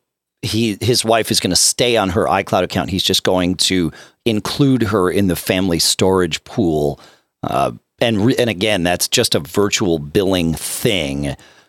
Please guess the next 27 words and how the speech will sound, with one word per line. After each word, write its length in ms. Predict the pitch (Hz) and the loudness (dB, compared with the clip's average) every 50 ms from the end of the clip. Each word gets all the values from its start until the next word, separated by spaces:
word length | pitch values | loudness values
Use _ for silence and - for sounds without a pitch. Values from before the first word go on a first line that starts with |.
| _ _ - | _ _ -2
not, 640 | 101 95 90 90 95 87 87 90 87 - - - - - _ _ _ - | 0 2 2 4 4 4 2 2 0 0 -2 -2 -2 -4 _ _ _ -2
and, 220 | - 101 90 78 - - - | -2 0 0 -2 -4 -2 -2
and 300 | 98 85 - - - 92 | -2 -2 -4 -6 -2 -2
it's 180 | 107 101 - | -2 0 2
not 280 | 113 110 98 90 - - - | 2 2 2 2 0 0 0
like 240 | - 104 92 92 - | 0 0 0 0 -2
it's 120 | 90 80 - | -4 -2 -2
actually 400 | - 95 101 - - - 80 82 | 0 0 0 0 -2 0 0 0
moving 420 | 90 87 90 90 78 82 76 85 | 2 2 2 2 2 0 0 0
data 340 | - - 73 71 69 71 - - | -2 -2 -4 -2 -4 -4 -6 -6
around. 520 | 69 - - 62 57 50 50 - - - _ _ | -8 -8 -6 -8 -8 -8 -10 -12 -14 -18 _ _
So 180 | - - - - | -6 -4 -4 -4
hopefully, 520 | - - 92 85 - - 71 64 62 - - _ _ _ _ _ _ _ | -4 -4 -4 -4 -4 -6 -6 -6 -8 -8 -14 _ _ _ _ _ _ _
hopefully 480 | - - - 180 - - - - 73 67 | 0 0 0 0 0 -2 -4 -4 -2 -2
that 220 | 67 69 - - _ _ | -2 -2 -4 -6 _ _
all 100 | - 78 | -4 -4
makes 220 | 69 64 - - - | -2 -2 -4 -4 -4
sense. 240 | - - - - - _ _ _ _ _ _ _ _ _ _ | -4 -4 -10 -14 -18 _ _ _ _ _ _ _ _ _ _
D-, 120 | - 110 101 | -2 -2 0
does 220 | - - 117 107 | 0 0 0 2
it 40 | 101 | 2
make, 180 | 101 113 110 104 | 2 2 2 4
am 100 | 107 110 | 4 4
I 60 | 117 | 4
making 300 | 120 123 120 - 127 110 | 4 4 2 2 0 0
sense, 260 | - 123 113 110 - | 2 2 2 2 0
John? 260 | - 123 120 113 104 | 2 2 0 0 -2